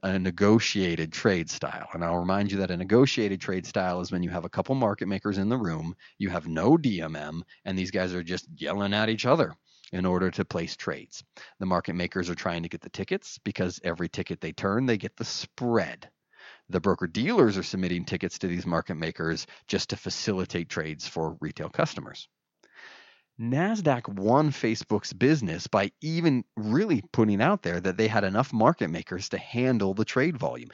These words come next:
In fact, they told Facebook that they went out and got new market makers to ensure that there was enough people in that room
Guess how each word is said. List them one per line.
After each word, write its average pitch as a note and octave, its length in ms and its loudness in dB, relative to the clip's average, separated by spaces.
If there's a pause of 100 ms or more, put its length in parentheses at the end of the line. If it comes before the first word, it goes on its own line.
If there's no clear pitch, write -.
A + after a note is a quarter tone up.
(140)
In A2 80 -6
fact, C3+ 220 6
they - 80 6
told - 380 4
Facebook D#2 540 -4
that G#2 120 0
they G#2+ 100 2
went G#2 220 2
out A2+ 160 2
and A2 80 -8
got A#2 220 2
new D#3+ 400 2
market F2 360 -2
makers E2 440 -4
to A2 120 0
ensure A2 420 2
that G#2 160 2
there G#2 100 0
was F#2+ 180 -2
enough A2 380 2
people C#3 320 2
in B2 120 4
that A#2+ 200 6
room F2+ 480 4